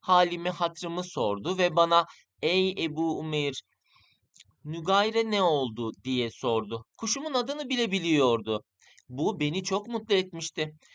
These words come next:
O an üzüntüm biraz azalmıştı.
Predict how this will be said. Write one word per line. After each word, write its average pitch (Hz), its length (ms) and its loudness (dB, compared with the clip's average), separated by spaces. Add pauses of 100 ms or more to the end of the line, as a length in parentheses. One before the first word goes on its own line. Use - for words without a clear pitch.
(180)
O 220 120 2
an 175 400 4
üzüntüm 151 680 -6 (220)
biraz 139 500 -2
azalmıştı. 117 840 -2